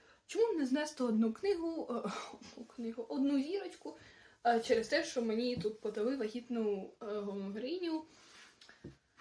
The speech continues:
<sighs> Я не пам'ятаю, скільки в книзі було, але їй десь двадцять один, і вона вже вагітна. Ну,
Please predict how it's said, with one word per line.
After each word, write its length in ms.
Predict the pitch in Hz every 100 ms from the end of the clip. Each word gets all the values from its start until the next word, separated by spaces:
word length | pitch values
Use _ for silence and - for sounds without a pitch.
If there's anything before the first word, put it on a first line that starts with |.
| - _ _ _ _ _ - -
<sighs> 920 | 285 269 240 226 226 220 208 208 220
Я 80 | 247
не 300 | 330 359 339
пам'ятаю, 420 | 330 269 277 285
скільки 520 | 277 - 302 - 233
в 140 | 226 -
книзі 500 | - 233 285 262 220
було, 560 | 202 190 202 277 466 453 _ _ _ _ _ _ _
але 480 | - 220 240 254 - -
їй 300 | 214 220 285
десь 500 | 226 247 262 - - _ _ _ _ _ _ _
двадцять 800 | 202 196 202 226 262 - 262 -
один, 440 | 214 220 254 392 427 - _ _ _ _ _ _ _ -
і 100 | 226
вона 240 | 240 262
вже 160 | 240 254
вагітна. 500 | 240 226 190 180 - -
Ну, 280 | 233 220